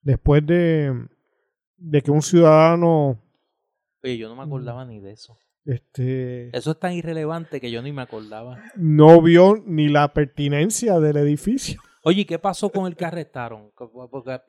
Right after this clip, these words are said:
Speaker 2: detuvieron a alguien y no han dicho qué pasó.
Speaker 1: Bueno.
Speaker 2: Eso es como a los que cogen siempre en las manifestaciones.
Speaker 1: Eh,
Speaker 2: Tú sabes
Speaker 1: eh,
Speaker 2: que hay
Speaker 1: el
Speaker 2: una
Speaker 1: fei,
Speaker 2: gente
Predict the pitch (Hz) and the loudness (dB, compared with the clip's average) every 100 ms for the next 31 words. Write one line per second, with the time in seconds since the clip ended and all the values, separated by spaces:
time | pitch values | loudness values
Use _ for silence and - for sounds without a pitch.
0 | _ 131 131 120 143 202 180 120 175 190 | _ -14 -12 -12 -12 -12 -12 -14 -18 -18
1 | 143 147 156 160 151 139 113 120 170 _ | -18 -18 -18 -18 -18 -18 -20 -20 -20 _
2 | _ _ _ _ _ _ _ _ _ _ | _ _ _ _ _ _ _ _ _ _
3 | 156 214 254 208 135 170 139 127 127 131 | -4 -2 -2 -4 -6 -6 -6 -8 -10 -8
4 | 151 180 202 196 196 190 190 180 170 180 | -8 -8 -10 -10 -14 -12 -12 -14 -16 -18
5 | 185 180 185 147 147 131 170 185 165 151 | -20 -18 -6 -2 -2 -2 -6 0 2 4
6 | - 175 190 220 127 | 6 8 8 6 -2